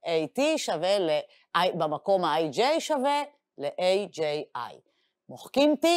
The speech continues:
מחליפים סדר אינדקסים. כל הזמן אנחנו משתמשים בזה. בואו ניגש להוכחה. המטריצות ריבועיות, לכן אין לנו בעיה של שוויון סדרים.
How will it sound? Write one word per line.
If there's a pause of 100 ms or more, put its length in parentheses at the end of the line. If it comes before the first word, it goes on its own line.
(220)
מחליפים
סדר
אינדקסים.
כל
הזמן
אנחנו
משתמשים
בזה. (640)
בואו
ניגש
להוכחה. (460)
המטריצות
ריבועיות,
לכן
אין
לנו
בעיה
של
שוויון
סדרים.